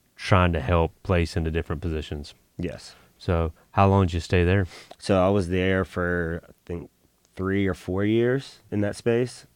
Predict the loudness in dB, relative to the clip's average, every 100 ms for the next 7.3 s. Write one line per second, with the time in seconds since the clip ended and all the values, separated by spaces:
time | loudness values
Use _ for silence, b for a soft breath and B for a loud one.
0 | _ _ -6 -4 -2 -4 -4 -4 -6 -6
1 | -8 0 2 4 4 4 4 4 4 4
2 | 2 0 -4 -2 -4 -4 -4 -2 -2 0
3 | 0 4 4 2 0 0 0 2 4 2
4 | 2 2 2 4 2 4 4 4 2 0
5 | 0 0 2 0 -2 -6 -14 _ -4 -2
6 | -2 -2 -2 -2 -4 -6 -6 -4 -2 -4
7 | -4 -4 -6